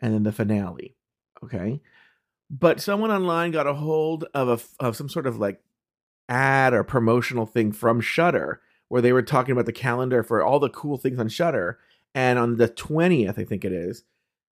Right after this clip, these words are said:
it's, uh, it says Dragula finale, which would mean there's only nine episodes. What they could be doing, by the way, speaking of conspiracy theories, is yes, there are ten episodes, but very wisely,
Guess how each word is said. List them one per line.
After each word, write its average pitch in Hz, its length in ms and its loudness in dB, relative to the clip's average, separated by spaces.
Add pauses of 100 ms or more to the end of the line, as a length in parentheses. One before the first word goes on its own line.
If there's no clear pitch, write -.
(120)
it's, - 440 -6
uh, 104 460 0
it - 180 -4
says 110 360 0 (320)
Dragula 120 600 2
finale, 107 680 -2 (140)
which - 160 -8
would 110 100 -2
mean 123 120 0
there's 113 140 2
only 104 180 2
nine 101 380 2
episodes. 87 640 -12 (460)
What 175 180 0
they 208 120 4
could 440 360 0
be 294 120 2
doing, 147 340 2
by 101 140 0
the 98 100 0
way, 98 180 -2
speaking 110 300 -4
of 95 80 -4
conspiracy 120 640 -2
theories, 78 480 -12 (400)
is 131 160 0
yes, 180 360 2
there 135 180 2
are 117 60 6
ten 120 240 -2
episodes, 78 680 -6 (380)
but 131 120 -4
very 135 280 2
wisely, 113 960 0